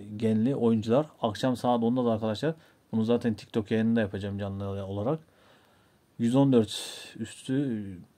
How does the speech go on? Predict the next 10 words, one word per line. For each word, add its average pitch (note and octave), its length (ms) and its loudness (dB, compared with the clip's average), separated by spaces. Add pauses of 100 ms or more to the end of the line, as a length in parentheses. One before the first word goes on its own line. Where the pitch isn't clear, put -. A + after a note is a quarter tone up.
(120)
ya A2+ 180 -2
da C3+ 80 4
yüz A#2 140 4
on A#2 120 4
dört G2+ 180 2
olması G#2 300 -2
lazım. A#2+ 340 0 (800)
Gen C3+ 140 6
oyuncu A#2 380 8
arkadaşlar A#2 460 4